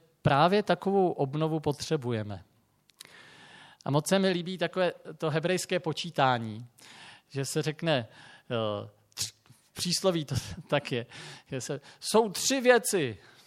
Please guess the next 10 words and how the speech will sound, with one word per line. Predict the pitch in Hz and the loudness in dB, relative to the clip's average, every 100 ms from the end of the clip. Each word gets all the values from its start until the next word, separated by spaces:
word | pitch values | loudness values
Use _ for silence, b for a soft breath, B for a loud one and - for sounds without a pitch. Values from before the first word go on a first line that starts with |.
| b b b b b b b _ _ | b b b b b b b _ _
a | 127 | -2
pak | 151 147 - | 0 0 0
tam | 147 143 | 0 2
vyjmenuju | 135 139 143 | 0 0 0
čtyři. | 139 - 135 120 87 90 | -2 -4 -4 -4 -8 -12
<laughs> | - - - 127 - 160 151 - - 156 - 139 - 113 - - - 123 B B | -20 -18 -14 -12 -8 -6 -6 -8 -10 -10 -8 -8 -8 -14 -14 -18 -18 -18 B B
Jo. | 127 120 B B | -6 -6 B B
Je | 147 151 - | 0 2 10
sedm | 254 269 269 | 10 10 6
věcí, | 247 233 240 226 | 8 6 4 -4